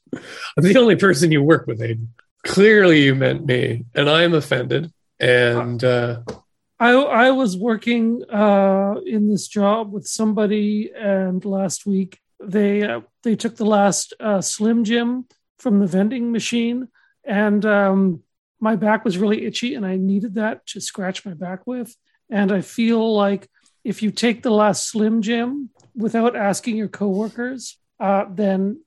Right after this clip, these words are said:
Speaker 2: then you don't deserve my respect.
Speaker 1: You know, I, I can't confess that it was me. I would never eat a Slim Jim.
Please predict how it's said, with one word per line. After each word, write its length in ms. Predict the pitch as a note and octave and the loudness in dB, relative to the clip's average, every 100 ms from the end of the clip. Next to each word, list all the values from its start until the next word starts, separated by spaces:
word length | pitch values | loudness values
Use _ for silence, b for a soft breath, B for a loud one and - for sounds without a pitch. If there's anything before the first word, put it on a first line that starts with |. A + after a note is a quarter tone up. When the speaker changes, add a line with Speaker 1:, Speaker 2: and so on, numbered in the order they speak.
| - | -6
Speaker 2:
then 200 | G#3 G3 | -2 -2
you 100 | F#3 | -2
don't 320 | G3+ G3+ G3 | -2 -2 -2
deserve 540 | G#3 F3 F#3+ F#3+ C#3+ _ _ _ F#4 | -4 -4 -4 -4 -8 _ _ _ -4
my 280 | G#3+ F#3 F3 | -2 0 -2
respect. 760 | E3 F3 - - - - _ _ _ | -8 -12 -14 -12 -14 -14 _ _ _
Speaker 1:
You 100 | B2 | 0
know, 280 | B2+ D#3+ C#3 | 4 6 4
I, 260 | - C3 B2 - - - | 2 0 -2 -10 -18 -4
I 120 | A#2+ | -2
can't 560 | A2+ - C3+ C#3 C#3 - | 0 0 2 2 -2 -6
confess 600 | - A#2+ - E3 F3 - | -4 -2 -2 -2 -2 -2
that 80 | A#2+ | -2
it 80 | C3 | -2
was 140 | A#2 | 0
me. 200 | D3+ G3 | 0 0
I 200 | C3 C#3 | 0 0
would 180 | B2+ B2 | -2 -2
never 320 | B2 A#2+ B2 | 0 0 0
eat 160 | C3 A#2+ | 0 0
a 60 | |
Slim 280 | A2 C#3 F3+ | 0 2 2
Jim. 300 | C#3 - | 0 -4